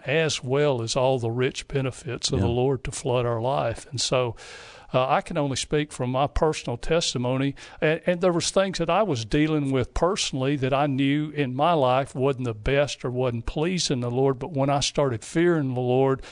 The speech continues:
Speaker 1: I immediately received grace and empowering to overcome those things,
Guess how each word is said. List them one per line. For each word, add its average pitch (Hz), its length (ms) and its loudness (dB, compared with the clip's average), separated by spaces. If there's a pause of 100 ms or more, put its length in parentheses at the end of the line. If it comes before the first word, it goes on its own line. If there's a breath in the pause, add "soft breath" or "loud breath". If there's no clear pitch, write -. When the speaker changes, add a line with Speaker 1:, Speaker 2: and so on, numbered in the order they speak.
(240 loud breath)
Speaker 1:
I 151 220 4
immediately 143 760 -2
received 123 580 -2
grace 143 580 2
and 127 160 -2
empowering 127 840 -2
to 143 220 -6
overcome 147 800 0
those 117 280 -2
things, 123 580 -4